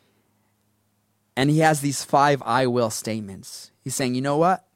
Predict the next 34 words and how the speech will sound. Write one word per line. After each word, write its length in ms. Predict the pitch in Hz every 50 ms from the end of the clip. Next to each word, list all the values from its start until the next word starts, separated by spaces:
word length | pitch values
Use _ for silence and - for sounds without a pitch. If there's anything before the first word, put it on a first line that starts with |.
| _ _ _ _ _ _ _ _ _ _ _ -
God? 360 | - 151 147 156 175 190 185 - _ _ _ _ _ _ _ _ _ _ _ _ _ _ -
I 140 | 120 139 160
could 160 | 156 - 135
do 160 | 117 120 117 110
it 140 | 101 95
better 260 | - 98 92 95 92 95
than 220 | - 90 85 85
you. 200 | 78 73 - - _ _ _ _ _ _ _ _ _ _ _ _ _ _ _ _ _ -
I 160 | - 135 156 147
am 280 | 127 135 160 170 151
better 280 | 117 107 95 92 90 90
than 240 | 87 92 95 90 85
you. 260 | 76 85 - _ _ _ _ _ _ _ _ _ _
I 200 | - 120 147 175
can 180 | 170 - 156 143
go 160 | 127 131 123
to 100 | 120 120
the, 80 | 110 113
be 300 | 113 123 - - 123 123
the 100 | 113 113
Most 280 | 113 110 104 104 -
High. 480 | - - 117 120 117 107 98 92 - _ _ _ _ _ _ _ _ _ _ -
I 180 | 113 135 156
wouldn't 300 | 165 165 156 139 120 117
do 160 | 113 127 123 123
it 140 | 113 104
the 80 | 120 110
way 180 | 104 104 101 98
you're 260 | 98 110 117 131 131
doing 280 | 104 101 95 90 90
it, 120 | 92 - _ _
Father." 520 | _ - - 101 87 98 98 95 107 120 _ _ _ _ _ _ _ _ _ _ _ _ _ _ _ _ _ _ _ _ _ _ _ _ _ _ _ _ _ _ _ _ _ _ _ _ _ _ _ _ _ _ _ _ _ _ _ _ _ _ _ _ _ _ _ _ _ _ _ _ _ _ _ _ _ _ _ _ _ _ _ _ _ _ _ _ _ _ _ -
You 80 | - 120
see, 440 | - - 127 127 123 117 117 -